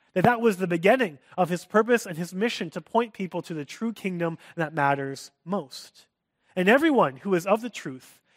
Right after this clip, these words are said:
now listens to his voice. And he gives Pilate an invitation. And as readers of the word, he gives us an invitation beside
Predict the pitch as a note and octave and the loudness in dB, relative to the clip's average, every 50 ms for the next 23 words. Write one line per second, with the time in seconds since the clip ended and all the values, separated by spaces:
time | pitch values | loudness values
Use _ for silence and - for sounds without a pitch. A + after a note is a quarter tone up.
0 | _ - F3+ D#3 D#3 E3+ A3 A3 - - D#3+ C3 C3 B2+ - - - - D3+ D3 | _ -4 -2 -2 0 0 -2 -2 -2 -6 -14 -16 -16 -18 -18 -18 -14 -10 -10 -10
1 | B2+ - - D#3+ C#3+ - - - - - - - - - - _ _ _ _ _ | -10 -6 -6 -6 -6 -6 -10 -14 -14 -14 -14 -16 -20 -20 -20 _ _ _ _ _
2 | _ _ _ _ _ _ _ _ _ _ _ _ _ _ _ _ _ _ _ _ | _ _ _ _ _ _ _ _ _ _ _ _ _ _ _ _ _ _ _ _
3 | - F#3+ F#3 B3+ A#3+ G3 A3 B3+ C#4 C#4 C4 - - - - G#3+ G#3+ G#3+ G3 D3 | -6 -2 -2 -2 0 0 0 0 0 -2 -4 -10 -16 -2 2 4 4 4 4 2
4 | B2+ B2 - - - _ _ _ _ _ _ _ - F#3+ G#3 A3+ A3 A3+ - - | 0 -8 -16 -20 -20 _ _ _ _ _ _ _ -6 -4 -4 -2 -2 -4 -6 -6
5 | - F3+ D#3 - - - A#2+ _ _ _ _ _ _ _ _ _ _ _ _ _ | -6 -8 -8 -8 -14 -20 -20 _ _ _ _ _ _ _ _ _ _ _ _ _
6 | _ _ _ _ _ _ _ G#3 G#3 G#3+ G#3+ E3+ F3+ G3 A#3+ C#4 C#4+ C#4+ A#3+ G#3+ | _ _ _ _ _ _ _ 0 2 2 2 2 0 0 2 2 2 2 2 2
7 | A3 G3 G3 G3 G#3+ G#3+ G#3+ A3 F#3+ F3+ G#3 F#3 G3+ G3 E3+ - F#3+ F#3 G#3 G#3 | 0 0 2 4 4 4 4 2 0 -4 -2 0 0 0 0 2 2 2 2 2
8 | - - F3 F3 F3+ F3 F#3 F3+ F3 F3 - - F3 F3 - - F3 D#3+ C#3+ C#3 | -2 -8 -10 -8 -6 -6 -4 -4 -6 -8 -4 -4 -4 -4 -4 -6 -10 -10 -10 -12
9 | C3 - - C#3+ C3+ C3+ C3 C3 | -14 -12 -8 -4 -4 -4 -4 -6